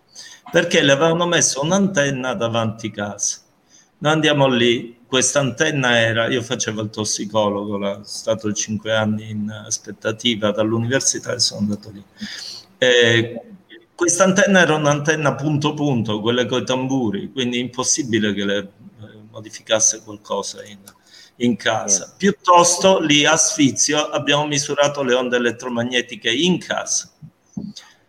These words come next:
Speaker 1: tra cellulari, tele-, roba wireless e che cose varie che la signora aveva, il problema era dentro, non era fuori.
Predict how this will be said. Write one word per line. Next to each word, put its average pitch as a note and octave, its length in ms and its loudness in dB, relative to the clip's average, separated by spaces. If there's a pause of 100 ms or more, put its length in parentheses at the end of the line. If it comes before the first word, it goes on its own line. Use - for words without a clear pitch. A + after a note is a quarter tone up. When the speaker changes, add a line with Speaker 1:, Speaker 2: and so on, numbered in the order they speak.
(140)
Speaker 1:
tra D#3 200 2
cellulari, C3+ 880 2 (460)
tele-, D#3+ 340 2
roba F3+ 360 2
wireless A#2 840 0
e C3+ 220 -2
che C#3+ 240 -2
cose D#3 400 2
varie C3 380 2
che A2+ 100 -4
la A#2+ 120 -4
signora B2 500 -2
aveva, C#3 600 -2
il C#3+ 120 -6
problema D#3+ 500 0
era B2+ 160 4
dentro, B2 680 -2
non B2+ 180 -8
era D#3 200 -2
fuori. G#2 440 -4